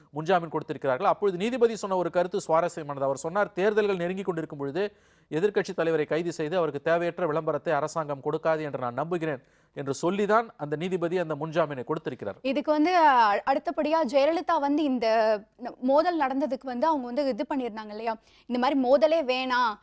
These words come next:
Speaker 2: அது தேர்தல் சமயத்துல அவங்களுக்கு வந்து தக்க சமயம், அ, ப-, இது பாடம் புகட்டுவாங்க அப்படின்னு சொல்லிட்டு சொல்லியிருந்தாங்க இல்லையா?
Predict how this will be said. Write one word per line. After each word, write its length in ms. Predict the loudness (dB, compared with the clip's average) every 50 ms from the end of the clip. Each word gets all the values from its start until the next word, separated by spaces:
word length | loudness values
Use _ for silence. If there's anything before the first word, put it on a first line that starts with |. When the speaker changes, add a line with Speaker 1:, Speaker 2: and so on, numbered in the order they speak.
| _ _
Speaker 2:
அது 180 | _ -8 -6 -2
தேர்தல் 420 | 2 4 4 4 4 2 -2 -4 0 0
சமயத்துல 400 | 0 0 0 -2 0 0 2 4
அவங்களுக்கு 600 | 4 4 4 4 2 2 2 0 -2 -2 -2 -2
வந்து 160 | -2 -2 0
தக்க 300 | -2 -2 -2 -2 -2 -2
சமயம், 440 | -2 -2 -2 0 0 0 0 0 0
அ, 260 | 0 0 0 0 -2
ப-, 220 | -2 _ -2 -2
இது 200 | 0 0 -2 -4 -4 _ _ _ -20 -2
பாடம் 320 | 0 2 2 4 2 0 0
புகட்டுவாங்க 560 | 2 0 0 0 2 0 0 0 0 0 0
அப்படின்னு 260 | -2 -2 -2 -4 -6
சொல்லிட்டு 440 | -4 -4 -4 -4 -4 -6 -6 -4 -4
சொல்லியிருந்தாங்க 360 | -4 -4 -4 -4 -8 -10 -10
இல்லையா? 300 | -12 -12 -10 -12 -12 -14